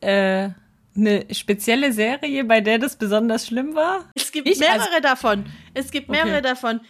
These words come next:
Speaker 2: Es ist mir jetzt bei einer speziellen Serie aufgefallen, aber es gibt mehrere davon.
Speaker 1: Auf jeden Fall. Ich finde auch ganz schlimm immer, wenn das so ein Rumeiern ist von, alle wissen,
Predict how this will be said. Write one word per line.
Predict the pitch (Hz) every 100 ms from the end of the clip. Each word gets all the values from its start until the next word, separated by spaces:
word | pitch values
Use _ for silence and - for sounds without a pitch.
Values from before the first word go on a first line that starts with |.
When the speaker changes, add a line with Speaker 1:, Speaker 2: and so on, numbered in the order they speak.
| -
Speaker 2:
Es | 277
ist | 294 330
mir | 311
jetzt | 302 311 -
bei | 269
einer | 269 311 330
speziellen | - 269 294 277 285
Serie | 285 269 254 220
aufgefallen, | - 320 - 277 233 208
aber | 214 214
es | 214
gibt | 214 -
mehrere | 240 220 190
davon. | 170 165 170 151 170 _ _ _
Speaker 1:
Auf | - 185
jeden | 196 190 190
Fall. | - 165 -
Ich | 180
finde | - 240 294 214
auch | -
ganz | - 220 285
schlimm | - 202 185
immer, | - 170 175 202
wenn | 208 175
das | 190 -
so | 185
ein | 175
Rumeiern | 170 185 202 214 - 156 147 151
ist | - 175 180 -
von, | - 190 202 254 - - - - -
alle | 214 285 302
wissen, | 202 165 - 147 156 190